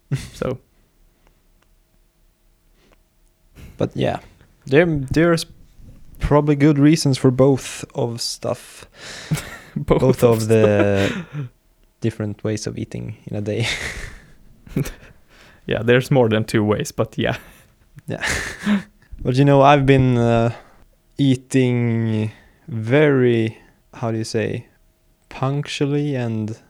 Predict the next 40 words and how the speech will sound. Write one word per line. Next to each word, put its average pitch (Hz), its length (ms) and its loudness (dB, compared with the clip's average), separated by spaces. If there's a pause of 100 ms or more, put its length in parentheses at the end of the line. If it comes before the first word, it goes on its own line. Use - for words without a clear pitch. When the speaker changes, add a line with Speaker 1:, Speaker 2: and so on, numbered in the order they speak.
(180)
Speaker 1:
<laughs> - 220 -20 (600)
Mm-hmm. 131 280 -2 (720)
Speaker 2:
I 147 60 -8
Speaker 1:
You 120 60 4
have, 117 80 4
Speaker 2:
don't 117 80 6
Speaker 1:
like, 113 120 0
s-, - 340 -8
a 127 100 -4
specific - 580 -6
time? 110 400 -2 (540)
Speaker 2:
No, 147 340 4
but 135 160 4
Speaker 1:
Or 120 300 2 (640)
what 139 200 -6
you 131 80 0
Speaker 2:
like, 127 120 2
Speaker 1:
mean? 123 80 -2
Speaker 2:
ever 151 260 4
since 139 480 0
I 127 160 0
was, - 1160 -2 (260)
like, 143 220 -8
s-, - 480 -10
for 147 260 0
as 143 140 -2
long 147 160 2
as 139 100 -2
I 139 60 2
can 135 160 -2
remember, 139 440 2
I've 117 160 4
eaten 117 540 -2 (1080)
at 120 100 -4
least 120 320 0
three 123 260 2
meals 113 300 0
a 117 60 -2
day, 104 260 2
and 104 320 -2